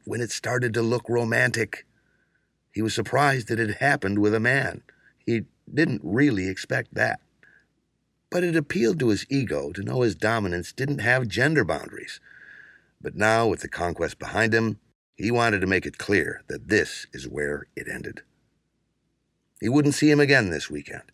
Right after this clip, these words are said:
if he didn't run into him in the suite. He was flying out of Westchester anyway,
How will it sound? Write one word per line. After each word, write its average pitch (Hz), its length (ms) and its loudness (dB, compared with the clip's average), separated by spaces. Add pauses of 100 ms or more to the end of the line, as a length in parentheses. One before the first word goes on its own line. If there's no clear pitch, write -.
(340)
if 92 200 -2
he 85 80 -4
didn't 82 200 -4
run 82 160 0
into 78 200 -2
him 76 100 -6
in 73 100 -6
the 71 80 -10
suite. - 400 -4 (880)
He 104 100 -4
was 107 160 0
flying 135 380 4
out 101 140 0
of 82 80 -4
Westchester 90 680 -2
anyway, 110 400 -4